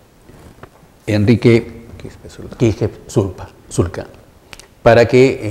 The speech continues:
Speaker 1: eh, en su experiencia que ha tenido, eh, a lo largo de estos años, nos pueda, ah, esclarecer cu-, cuál es el movimiento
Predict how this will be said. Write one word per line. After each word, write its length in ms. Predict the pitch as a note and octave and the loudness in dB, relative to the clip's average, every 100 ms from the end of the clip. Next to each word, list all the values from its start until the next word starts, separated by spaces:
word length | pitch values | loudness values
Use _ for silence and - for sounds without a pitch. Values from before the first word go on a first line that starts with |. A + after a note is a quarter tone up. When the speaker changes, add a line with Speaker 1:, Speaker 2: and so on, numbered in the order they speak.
| G2+ G2+ G2 | -8 -8 -10
Speaker 1:
eh, 80 | - - | -12 -10
en 280 | G2+ G2 | -6 -6
su 260 | - G#2 G#2 | -4 -4 -4
experiencia 640 | G2+ - F#2+ A2+ B2+ C3 | -6 -6 -2 -2 -2 -4
que 60 | A#2 | -4
ha 80 | A2+ | -4
tenido, 540 | A2 A#2 A2 G2 F#2 - _ _ _ | -4 -4 -4 -6 -8 -16 _ _ _
eh, 120 | G2+ | -6
a 80 | F#2 | -4
lo 140 | F#2 F#2+ | -4 -2
largo 320 | G#2 A2 G#2 | -2 -2 -2
de 80 | G#2 | -4
estos 260 | - F#2+ | -6 -6
años, 380 | G#2+ G#2 A#2 - - - - | -4 -6 -8 -14 -20 -20 -10
nos 140 | - G2 | -8 -6
pueda, 360 | - G#2+ A2 - | -2 0 0 -4
ah, 240 | F#2+ F#2+ - - | -14 -16 -14 -12
esclarecer 680 | - G2 F#2+ G2 - A2 | -6 -2 -2 -2 -2 -2
cu-, 180 | - C3+ | -2 -8
cuál 160 | - C3+ | -2 -2
es 140 | B2+ | -2
el 80 | A2+ | -4
movimiento 720 | G2+ G2 G2+ A#2 G#2+ G2 F#2+ | -4 -4 -4 -4 -4 -6 -10